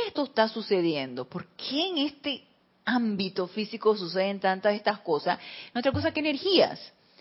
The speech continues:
Energías a través de personas que tienen esa causa-efecto,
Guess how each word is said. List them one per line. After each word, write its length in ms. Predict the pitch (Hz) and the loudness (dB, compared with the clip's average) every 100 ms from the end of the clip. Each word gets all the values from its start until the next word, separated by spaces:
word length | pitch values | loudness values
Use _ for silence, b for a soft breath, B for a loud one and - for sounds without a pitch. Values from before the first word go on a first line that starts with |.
| b b b | b b b
Energías 680 | 185 185 - 233 180 185 - - _ b b b | -2 0 4 6 8 8 2 -10 _ b b b
a 100 | 160 | 0
través 240 | 165 165 | 4 4
de 80 | 208 | 4
personas 580 | 208 196 208 156 156 202 - b b - | 2 2 0 0 -2 -8 -12 b b -6
que 100 | 220 | -4
tienen 600 | - 240 339 220 143 127 - _ _ _ _ _ _ - | 0 0 0 -2 -4 -12 -20 _ _ _ _ _ _ -10
esa 220 | 160 160 | -6 -6
causa-efecto, 1160 | - 160 165 165 - 143 - 120 - - 175 | 6 8 8 4 -2 -4 0 -2 -4 -6 -6